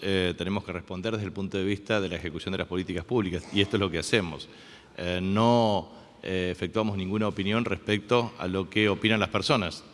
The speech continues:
Todo el tiempo están opinando analistas, eh, periodistas, eh, políticos. Eh, nosotros, obviamente, lo que tenemos que hacer es, eh, hacernos cargo de la responsabilidad que le compete al Estado, que es proveer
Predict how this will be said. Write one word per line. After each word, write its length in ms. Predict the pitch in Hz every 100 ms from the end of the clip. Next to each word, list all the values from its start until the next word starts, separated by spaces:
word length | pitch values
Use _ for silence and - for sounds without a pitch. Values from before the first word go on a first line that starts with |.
| -
Todo 120 | 98
el 80 | 95
tiempo 460 | 110 110 113 98 - - - -
están 500 | 82 - 98 98 95
opinando 840 | - 87 92 101 107 104 98 87 - - - -
analistas, 880 | 87 87 104 113 110 113 113 -
eh, 240 | 90 87 85
periodistas, 880 | - 90 95 117 107 - 110 101 - - - -
eh, 200 | - 87
políticos. 760 | 87 104 104 - 82 85 - -
Eh, 320 | 82 87 85 87
nosotros, 540 | 90 107 120 120 - - - -
obviamente, 840 | 95 95 101 104 117 113 101 -
lo 140 | 92 90
que 80 | 92
tenemos 260 | 98 101
que 100 | -
hacer 320 | 110 135 131 127 - -
es, 360 | 104 107 -
eh, 300 | - 92 90 -
hacernos 360 | - 98 90
cargo 260 | - 104 107
de 80 | 92
la 80 |
responsabilidad 520 | 90 95 98 - 95 107
que 60 |
le 100 | 95
compete 360 | 92 85 98 98
al 80 | 92
Estado, 460 | - 113 123 139 - - - -
que 140 | - 98
es 80 |
proveer 880 | 98 - 98 101 113 127 143 - -